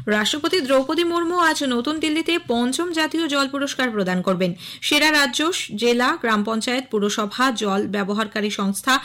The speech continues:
এবং সেরা নাগরিক সমাজসহ নটি বিভাগে আটত্রিশ জন বিজেতার নাম ঘোষণা করেছে কেন্দ্রীয় জলশক্তি মন্ত্রক। সেরা রাজ্য হিসেবে পুরস্কার পাচ্ছে ওড়িশা, উত্তরপ্রদেশ রয়েছে দ্বিতীয় স্থানে।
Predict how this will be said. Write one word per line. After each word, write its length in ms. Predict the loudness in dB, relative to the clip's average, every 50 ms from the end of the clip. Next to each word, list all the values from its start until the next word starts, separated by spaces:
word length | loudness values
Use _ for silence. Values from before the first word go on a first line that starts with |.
| -4 -12 -14 -8 -4
এবং 220 | -2 0 0 0
সেরা 300 | 0 2 2 2 2 2
নাগরিক 400 | 0 0 0 0 -2 -2 -2 -2
সমাজসহ 500 | -2 -2 -2 -2 -2 -4 -4 -4 -2 -2
নটি 320 | 0 0 0 0 0 -2 -2
বিভাগে 400 | -2 -2 -2 -2 -2 0 0 0
আটত্রিশ 520 | 0 0 -2 -4 -8 -6 -4 -4 -4 -4
জন 160 | -4 -4 -2
বিজেতার 360 | 0 0 0 0 -2 0 0
নাম 200 | 0 0 0 -2
ঘোষণা 360 | -4 -6 -6 -4 -4 -4 -4 -4
করেছে 360 | -2 -2 -2 -2 -2 -4 -4 -6 -8 -12 -16 -8 -2
কেন্দ্রীয় 360 | 0 0 2 2 2 0 2
জলশক্তি 480 | 2 2 2 0 0 -4 -4 -2 -2 0
মন্ত্রক। 380 | 0 0 -2 0 0 -2 -2 -4 -8 -14 -12 -8
সেরা 280 | -2 0 2 2 4 4
রাজ্য 240 | 4 2 2 2 0
হিসেবে 340 | 0 0 0 0 -2 -2 -2
পুরস্কার 420 | -2 -2 -2 -2 -2 -4 -4 -2
পাচ্ছে 260 | -2 -2 -2 -2 -2
ওড়িশা, 360 | -2 -2 -2 -2 -2 -2 -2 -2
উত্তরপ্রদেশ 560 | -2 -2 -2 -4 -4 -4 -4 -2 -2 -2 -2
রয়েছে 300 | -2 -2 -2 -2 -2 -2
দ্বিতীয় 320 | -2 -2 -2 -2 -2 -2 -2
স্থানে। 320 | -2 -2 -2 -2 -2 -2